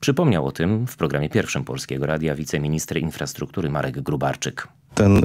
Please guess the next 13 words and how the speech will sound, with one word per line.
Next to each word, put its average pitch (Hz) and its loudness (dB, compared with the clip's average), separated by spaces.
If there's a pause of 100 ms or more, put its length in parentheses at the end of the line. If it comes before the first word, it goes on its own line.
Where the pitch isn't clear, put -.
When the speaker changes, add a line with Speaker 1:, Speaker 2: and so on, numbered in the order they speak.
(140)
Speaker 2:
y, 92 6
symboliczny 107 4
moment, 104 6
y, 104 6
z - 2
jednej 120 6
strony 113 6
tragiczny 117 4
dla 110 4
Polski, 117 4
chcemy 113 4
przełamać, 107 4
y, 110 6